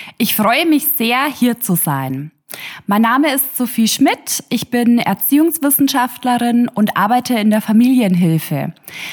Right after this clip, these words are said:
Das heißt, ich unterstütze Eltern bei der Erziehung ihrer Kinder. Gleichzeitig biete ich auch Fortbildungen für Erzieherinnen und Erzieher in Kindertagesstätten an.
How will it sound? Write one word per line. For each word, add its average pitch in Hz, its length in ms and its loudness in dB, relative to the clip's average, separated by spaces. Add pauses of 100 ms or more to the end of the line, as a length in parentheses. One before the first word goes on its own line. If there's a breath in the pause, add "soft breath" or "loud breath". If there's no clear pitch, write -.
(160 loud breath)
Das 190 240 0
heißt, 180 500 0
ich - 200 -4
unterstütze 262 680 0
Eltern 294 640 2
bei 226 120 0
der 202 140 0
Erziehung 262 500 2
ihrer 262 240 -2
Kinder. 175 600 0 (680 loud breath)
Gleichzeitig 302 880 0
biete 339 220 0
ich 220 220 -2
auch 208 140 0
Fortbildungen 226 1000 0
für 220 160 -2
Erzieherinnen 254 920 2
und 208 180 -2
Erzieher 233 720 0
in 247 180 0
Kindertagesstätten 170 1080 -2
an. 143 420 0